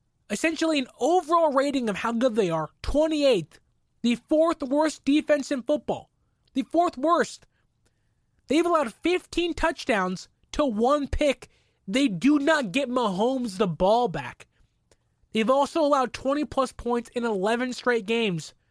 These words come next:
Their franchise record is twelve.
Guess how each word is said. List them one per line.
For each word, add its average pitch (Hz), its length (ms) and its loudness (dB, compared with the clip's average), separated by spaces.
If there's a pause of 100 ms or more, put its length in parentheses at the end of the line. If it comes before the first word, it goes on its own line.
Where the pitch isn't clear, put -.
(360)
Their 240 220 2
franchise 262 600 -2
record 247 300 0
is 214 140 -4
twelve. 233 680 0